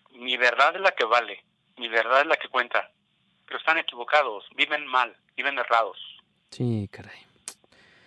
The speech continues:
Speaker 2: En fin,
Speaker 1: Oiga,
Speaker 2: oiga.
Speaker 1: ya casi se va, ¿verdad?
Speaker 2: Ya son, sí, cat-, cuatro cincuenta y cuatro, tenemos un minuto para despedir.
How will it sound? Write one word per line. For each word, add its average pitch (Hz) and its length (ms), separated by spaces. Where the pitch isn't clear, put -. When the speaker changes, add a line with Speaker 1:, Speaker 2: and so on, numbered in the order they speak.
Speaker 2:
En 101 220
fin, 131 340
Speaker 1:
Oiga, 110 260
Speaker 2:
oiga. 226 80
Speaker 1:
ya 202 100
casi 226 280
se 151 80
va, 208 320
¿verdad? 233 340
Speaker 2:
Ya 143 140
son, 170 320
sí, 165 340
cat-, 180 160
cuatro 196 240
cincuenta 135 400
y 120 80
cuatro, 214 640
tenemos 190 400
un 233 120
minuto 226 260
para 165 180
despedir. 147 480